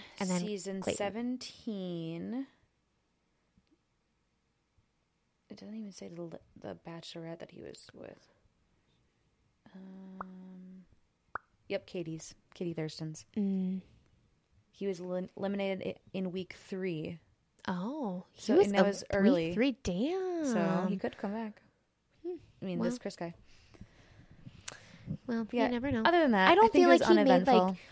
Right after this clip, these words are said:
Speaker 1: I don't feel like he made, like, that big of a spectacle of it, though, 'cause it was kinda like, "This happened, this happened, you're done," and he left. Like, it wasn't, like,
Speaker 2: Right,
Speaker 1: it's
Speaker 2: but
Speaker 1: some
Speaker 2: he could have been such
Speaker 1: drawn-out
Speaker 2: a
Speaker 1: thing.
Speaker 2: But it could have been. But these girls said, "Nope."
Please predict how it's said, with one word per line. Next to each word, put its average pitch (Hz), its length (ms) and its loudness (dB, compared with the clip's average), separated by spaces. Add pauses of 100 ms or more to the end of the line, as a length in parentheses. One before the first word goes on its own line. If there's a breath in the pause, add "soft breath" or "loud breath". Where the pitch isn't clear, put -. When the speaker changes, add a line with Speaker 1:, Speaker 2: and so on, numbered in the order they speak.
(100)
Speaker 1:
I 277 40 4
don't 320 160 2
feel 339 100 6
like 320 160 6
he 294 120 0
made, 226 220 2
like, 208 160 2 (160)
that 185 440 2
big 196 220 4
of 185 220 4
a 185 320 4 (960)
spectacle - 680 2
of - 120 -4
it, - 140 -4
though, - 140 0
'cause 208 200 0
it 214 40 8
was 202 120 2
kinda 220 180 2
like, 196 240 2 (220)
"This 233 160 4
happened, 240 340 2
this 202 100 -2
happened, 202 400 2
you're 185 320 6
done," 180 340 -2 (280)
and 185 180 -4
he 180 200 -8
left. - 480 -6 (380 loud breath)
Like, 233 140 2
it 247 120 4
wasn't, 226 320 6
like, 240 80 4
Speaker 2:
Right, 180 120 4
Speaker 1:
it's - 80 -6
Speaker 2:
but 190 80 -4
Speaker 1:
some - 80 2
Speaker 2:
he 208 60 0
could 214 140 2
have 208 120 2
been 202 100 4
such 185 100 6 (140)
Speaker 1:
drawn-out 180 100 0
Speaker 2:
a 180 40 -4
Speaker 1:
thing. 202 480 -4
Speaker 2:
But 180 120 0
it 165 200 -8
could - 260 -4
have - 80 -6
been. - 400 -8
But 196 100 -8
these 175 200 -6
girls 170 240 -4
said, - 160 -8 (440)
"Nope." 165 440 0